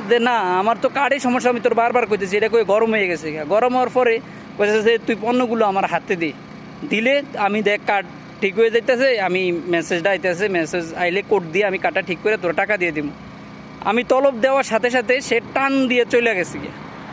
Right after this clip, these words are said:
শরীর কাঁপতেছে, এমনভাবে টান দিছে, আমি আরেকটু হইলে ওই গাড়ি, গাড়ির সাথে মানে আমার যে কোনো একটা কিছু হয়ে যাইত।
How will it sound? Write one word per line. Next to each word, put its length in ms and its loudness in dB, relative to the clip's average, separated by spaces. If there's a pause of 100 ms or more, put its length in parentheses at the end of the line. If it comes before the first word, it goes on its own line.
(220)
শরীর 240 2
কাঁপতেছে, 340 2
এমনভাবে 500 2
টান 180 0
দিছে, 300 2 (240)
আমি 200 0
আরেকটু 340 0
হইলে 180 4
ওই 100 4
গাড়ি, 340 2 (340)
গাড়ির 200 2
সাথে 380 2 (400)
মানে 160 2
আমার 280 2 (380)
যে 80 2
কোনো 180 0
একটা 260 -2
কিছু 260 0
হয়ে 160 2
যাইত। 140 2